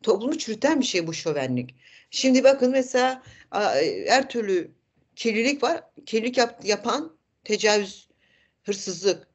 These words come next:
yolsuzluk, tonlarca kokain, öteki, beriki bakıyorsun arkasına bayrağı asıyor. Ve attığı slogan ne? İşte diyor, "Bu vatan bizim." Yani hangi vatan senin kardeşim? Sen yapmış olduğun uyuşturucu ticaretinden dolayı vatan,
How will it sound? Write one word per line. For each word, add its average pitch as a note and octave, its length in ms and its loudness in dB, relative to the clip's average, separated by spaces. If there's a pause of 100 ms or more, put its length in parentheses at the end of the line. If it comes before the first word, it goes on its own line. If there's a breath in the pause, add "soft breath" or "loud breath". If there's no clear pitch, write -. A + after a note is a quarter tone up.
yolsuzluk, G3 720 -2 (220)
tonlarca G3 460 0
kokain, F#3 460 -2
öteki, G#3+ 440 0
beriki F#3+ 320 2
bakıyorsun A#3+ 560 -2 (360 loud breath)
arkasına A3+ 500 0
bayrağı G#3 320 4
asıyor. A3+ 540 -2 (880 soft breath)
Ve A3+ 160 10 (320)
attığı B3 400 -2
slogan C4+ 540 0
ne? D4+ 340 0
İşte A#3 300 -4
diyor, B3 160 -2
"Bu A#3 60 -2
vatan C4 380 2
bizim." A3 440 0 (800)
Yani A#3 200 0
hangi G4 340 4
vatan E4 340 0
senin A#3 380 -2
kardeşim? C#4 540 -6
Sen B3+ 260 -4 (280 loud breath)
yapmış A#3+ 400 0
olduğun B3+ 200 4
uyuşturucu A#3 640 -4
ticaretinden A#3 720 4
dolayı G#3+ 220 2
vatan, A#3 380 -2